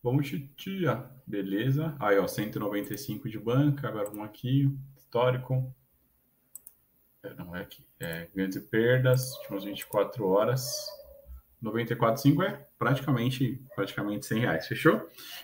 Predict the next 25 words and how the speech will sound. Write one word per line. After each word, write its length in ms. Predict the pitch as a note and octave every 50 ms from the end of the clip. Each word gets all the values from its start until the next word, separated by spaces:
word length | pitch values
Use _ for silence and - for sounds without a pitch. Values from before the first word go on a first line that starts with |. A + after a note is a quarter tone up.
| -
Então 140 | - A#3 C#4+
é 80 | C#4 C#3+
isso. 180 | - - -
O 20 | -
grupo 240 | B2 D3 D#3+ -
tá 80 | - F3
aqui 160 | - - E3+
na 100 | E3+ F3
descrição. 580 | - - - D#3 C3+ - - A#2+ B2+ D#3 E3 -
A 80 | B2+ A#2+
oportunidade 720 | A2+ - A#2+ A2+ - A#2+ A2+ A2+ A2+ A2+ A2+ B2 - -
tá 100 | - A#2+
aqui. 420 | A#2+ - - G#2+ C#3 C3+ - - - _ _ _ _ _ - -
É, 380 | A2 G#2+ G#2+ G#2 G2+ G2+ G2+
aqui, 280 | G2+ G2+ - - F#3 F#3+
no, 120 | F3+ C#3+
se 80 | B2+ -
vocês 200 | B2 C3 C#3+ C3+
repararem, 720 | C3+ C3 B2+ B2 G#2 G#2+ A#2+ A#2+ A2 G2+ G2 G2+ C3+ - - -
essa 220 | A#2 C#3 C#3+ -
estratégia 680 | C3+ C3+ - - - - - A2+ A#2 A#2 G#2 G2 E2 - - _ _ _ _ _ _ _ _ _ _ _ _ _ _ _ _ _ _ _ _ _ _ _ _ -
que 100 | - -
o 60 | A2 G#2
robô 240 | G#2 F#2+ F#2+ G2
manda 480 | G2 G2 A2 A2+ A2 F#2 F2 E2+ - -